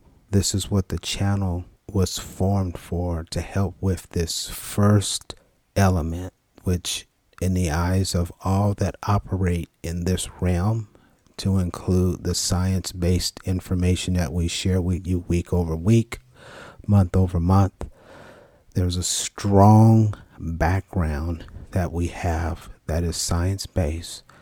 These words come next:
that supports all of these concepts and ideas. And we know as an absolute fact, if you're going to be successful, it's because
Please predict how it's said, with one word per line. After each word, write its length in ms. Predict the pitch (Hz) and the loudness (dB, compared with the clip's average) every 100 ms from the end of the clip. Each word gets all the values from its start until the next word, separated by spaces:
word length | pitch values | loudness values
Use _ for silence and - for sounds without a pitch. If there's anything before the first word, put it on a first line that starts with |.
| _ - | _ -6
that 180 | 98 90 | -2 0
supports 720 | - - - 104 90 - - - | -2 -4 2 2 2 -2 -6 -8
all 240 | - 90 90 | -2 2 2
of 120 | 87 | 0
these 200 | 85 80 | -2 -4
concepts 640 | - 87 85 - 85 - | -2 -2 0 -2 -4 -4
and 100 | 87 | -4
ideas. 680 | 87 80 78 87 82 82 - - _ _ _ _ | -2 -2 -2 -4 -4 -6 -10 -14 _ _ _ _
And 100 | 101 | 0
we 100 | 92 | 2
know 200 | 92 98 | 4 4
as 140 | 90 82 | 4 2
an 80 | |
absolute 580 | 87 104 - 110 101 95 | 2 2 2 0 2 -2
fact, 500 | - 90 76 82 - - _ _ _ - | -2 -2 -2 -6 -16 -20 _ _ _ -6
if 180 | 90 | 0
you're 120 | 95 95 | 2 4
going 260 | 98 92 | 4 4
to 80 | 90 | 2
be 160 | 82 90 | 0 -2
successful, 920 | - 87 - 95 92 - - 104 98 _ _ _ _ _ _ | -2 -6 -4 -2 -2 -4 -6 -6 -8 _ _ _ _ _ _
it's 180 | 90 - | -6 -4
because 600 | 87 - 87 80 85 | -6 -2 -2 0 -2